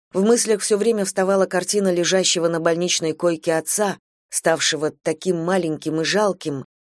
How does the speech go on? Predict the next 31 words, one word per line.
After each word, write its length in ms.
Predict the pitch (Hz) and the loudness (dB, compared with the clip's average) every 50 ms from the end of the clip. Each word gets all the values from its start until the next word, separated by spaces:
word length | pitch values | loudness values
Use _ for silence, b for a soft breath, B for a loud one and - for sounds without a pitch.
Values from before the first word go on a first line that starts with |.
| _ _ - | _ _ -4
совсем 360 | - 233 233 233 - 262 240 | -2 0 0 2 2 0 0
не 80 | 226 214 | 0 0
похожим 540 | 196 220 214 - 247 247 202 151 165 147 | 0 -2 0 2 2 2 2 2 0 -4
на 100 | 151 151 | -4 -2
того 280 | - 160 165 165 180 180 | 0 0 0 2 2 0
шумного, 580 | 156 - - 214 220 214 196 175 165 151 151 147 | 0 0 -2 -2 -2 -2 -2 0 0 0 0 0
весёлого 540 | 143 156 156 - 185 185 180 165 151 156 | 0 0 0 2 2 2 4 4 2 2
мужчину, 600 | 147 151 147 - - - 214 226 208 190 170 156 - _ _ _ _ _ | 0 0 0 0 0 0 0 0 0 0 0 0 -2 _ _ _ _ _
который 340 | - 170 170 180 180 175 160 | -4 0 2 2 2 2 2
подбрасывал 720 | - 160 156 151 143 165 180 175 165 - 165 147 147 147 | 0 -2 -2 -2 -2 -2 0 0 0 -2 -2 0 0 0
его 260 | 147 147 160 151 170 | 0 0 0 0 2
до 120 | 160 156 151 | 2 0 0
потолка, 580 | - 160 - - 147 143 143 143 - 196 190 190 _ | -2 -4 -2 -2 -2 -2 0 0 0 0 0 0 _
когда 300 | - 156 139 147 147 147 | -6 -6 -2 0 0 0
он 160 | 151 147 139 | 0 0 0
был 160 | 131 156 147 | 2 2 2
маленьким, 720 | 143 151 170 202 202 185 170 165 156 - - 160 156 147 - _ _ _ _ _ _ _ | 2 0 0 0 0 0 -2 -4 -4 -4 -4 -4 -4 -4 -8 _ _ _ _ _ _ _
и 60 | - 214 | -2 0
шутливо 480 | - 240 233 240 262 285 269 233 226 | 0 0 0 2 0 2 2 2 2
боролся 520 | 190 180 196 202 220 240 240 214 - 196 185 | 2 4 4 4 4 4 2 2 0 -4 -4
с 80 | - | -2
ним, 200 | 185 190 190 180 | 0 0 0 0
когда 320 | - 170 156 160 165 175 175 | 0 -2 0 0 0 0 0
он 120 | 165 156 | 0 -2
немного 380 | 156 151 151 156 160 156 151 156 | -4 -4 -2 -2 -2 -2 -2 -4
подрос. 640 | - 156 151 151 165 143 127 139 - - - - _ _ _ _ _ _ _ _ _ _ _ _ _ | -4 -4 -4 -2 -2 -2 -2 -2 -4 -6 -6 -10 _ _ _ _ _ _ _ _ _ _ _ _ _
Стик 320 | - - - 262 269 233 240 | -8 -2 0 2 2 2 2
знал, 300 | 226 226 269 285 277 254 | 0 2 2 2 0 0
что 200 | - - 233 214 | -2 -2 -4 -4
теперь 460 | 196 214 190 190 226 233 233 208 202 | -2 -4 -4 0 2 2 4 4 2
он 400 | 208 202 202 196 196 190 190 | 2 2 0 -2 -4 -6 -10